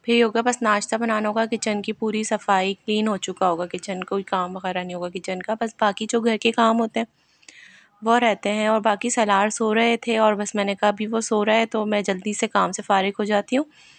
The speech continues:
फिर ये होता है कि वो अम्मी को भी तंग कर रहा होता है, फिर वो काम भी नहीं करने देता, या अम्मी उसको संभालती हैं तो फिर मैं काम कर लेती हूँ।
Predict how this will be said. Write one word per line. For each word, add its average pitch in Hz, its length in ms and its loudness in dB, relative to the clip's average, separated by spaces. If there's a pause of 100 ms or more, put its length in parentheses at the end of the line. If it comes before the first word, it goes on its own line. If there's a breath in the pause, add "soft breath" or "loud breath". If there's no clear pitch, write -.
(640 loud breath)
फिर 226 120 2
ये 220 60 0
होता 226 240 0
है 220 60 0
कि 226 80 0
वो 233 100 2
अम्मी 214 220 0
को 220 120 0
भी 220 120 0
तंग 214 240 0
कर 208 200 2
रहा 208 100 4
होता 202 260 0
है, 202 80 2
फिर 202 160 -2
वो 208 60 -2
काम 190 300 -4
भी 208 80 -2
नहीं 208 100 -2
करने 202 200 -2
देता, 196 240 -2
या 202 160 2
अम्मी 202 220 0
उसको 226 200 -4
संभालती 214 540 0
हैं 202 60 -6
तो 208 80 -6
फिर 214 100 -4
मैं 208 160 -2
काम 196 240 0
कर 202 160 -4
लेती 196 260 -4
हूँ। 233 120 -2